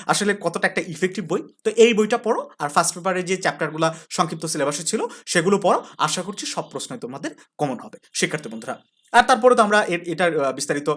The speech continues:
একেবারে কোশ্চেন আকারে, এমসিকিউ আকারে কোশ্চেনে তো সাজেশন তো দিবই। আর আমাদের কোর্স আছে, চাইলে তোমরা কোর্সে জয়েন করতে পারো।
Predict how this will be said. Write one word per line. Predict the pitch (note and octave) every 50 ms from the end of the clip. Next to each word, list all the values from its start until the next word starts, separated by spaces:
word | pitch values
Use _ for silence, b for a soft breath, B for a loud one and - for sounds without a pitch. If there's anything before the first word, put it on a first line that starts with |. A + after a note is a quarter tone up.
| B B B -
একেবারে | C3+ D3 D3+ D#3
কোশ্চেন | D3+ - D#3+ D#3 - F3+ D3
আকারে, | C3 - A2+ A2+ B2
এমসিকিউ | C#3 - - D#3+ D#3+ E3+ D3
আকারে | C#3 - D#3 D3+
কোশ্চেনে | - C#3 B2 - C#3+ D3+ G#3+
তো | - - B B B B
সাজেশন | - - D3 D#3+ E3+ - D3+
তো | C#3 -
দিবই। | - A#2+ G#2 A2 G#2+ B B B
আর | - D3+
আমাদের | D#3 E3 E3 F3
কোর্স | - - D#3+ D#3+ -
আছে, | G3 - D#4
চাইলে | D#4 C#4+ B3 A#3+ A#3
তোমরা | A#3+ A#3 A#3 A#3+
কোর্সে | A3+ - - F#3+ - - A3 G#3+
জয়েন | F3+ F3+ F#3 F#3+ F#3+
করতে | F#3 F#3+ E3+ F#3
পারো। | E3+ E3+ E3+ F3